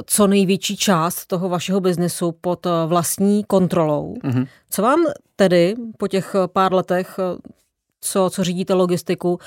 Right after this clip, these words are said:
Speaker 1: z toho plyne, co má smysl si nechat u vás a co má smysl opravdu nechat třetím stranám?
Speaker 2: Tak, eh, vždycky je to, záleží na tom partnerovi.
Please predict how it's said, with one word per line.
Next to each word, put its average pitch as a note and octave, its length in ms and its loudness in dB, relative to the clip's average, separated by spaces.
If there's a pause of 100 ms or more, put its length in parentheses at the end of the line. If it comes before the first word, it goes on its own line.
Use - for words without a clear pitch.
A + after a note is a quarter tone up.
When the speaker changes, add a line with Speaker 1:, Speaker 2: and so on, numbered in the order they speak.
(180)
Speaker 1:
z - 80 -14
toho F3+ 220 2
plyne, F3 480 2 (240)
co - 160 -2
má F3 240 4
smysl E3 680 -2
si E3+ 180 -6
nechat E3+ 300 -6
u F3 60 -6
vás D3+ 320 -4
a - 40 -8
co - 140 -8
má D#3 160 -2
smysl D#3+ 380 -6
opravdu D#3 520 -4 (360)
nechat E3+ 260 -4
třetím E3 320 -8
stranám? D#3 500 -10 (1000)
Speaker 2:
Tak, - 260 -8
eh, C#3 240 -2
vždycky D3 460 -2
je D#3+ 120 4
to, D3+ 460 0
záleží D3+ 340 2
na D3 80 -4
tom E3 160 -2
partnerovi. B2 600 -4